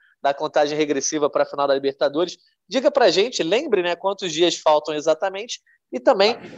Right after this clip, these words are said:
comente sobre e-, esse planejamento que você já falou que o time deve ter mais cara de titular contra o Corinthians. Mas e aí, contra o São Paulo, tem alguma estratégia já traçada?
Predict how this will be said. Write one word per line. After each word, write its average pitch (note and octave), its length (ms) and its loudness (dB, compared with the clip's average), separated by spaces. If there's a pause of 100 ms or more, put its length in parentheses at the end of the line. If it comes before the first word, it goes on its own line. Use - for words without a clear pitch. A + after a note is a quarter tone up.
(180)
comente G3 480 4
sobre F3+ 500 6
e-, F#3 60 2
esse E3 260 0
planejamento E3 840 -2
que F3 80 -8
você E3+ 260 0
já E3+ 120 4
falou F3 400 4
que - 120 -4 (440)
o F#3 80 0
time A#3 340 -4
deve G#3+ 240 4
ter A3 140 0
mais A3 200 -2
cara G3+ 280 0
de - 60 -12
titular G3+ 420 0
contra G#3 200 -8
o - 40 -20
Corinthians. F3 520 -2 (360)
Mas A3+ 260 6
e B3+ 60 8
aí, G3+ 160 8
contra A#3 280 0
o - 40 -2
São A3 180 2
Paulo, B2+ 540 4 (240)
tem G3 100 6
alguma F#3+ 240 2
estratégia D#3+ 500 2
já D3 140 2
traçada? D3+ 580 0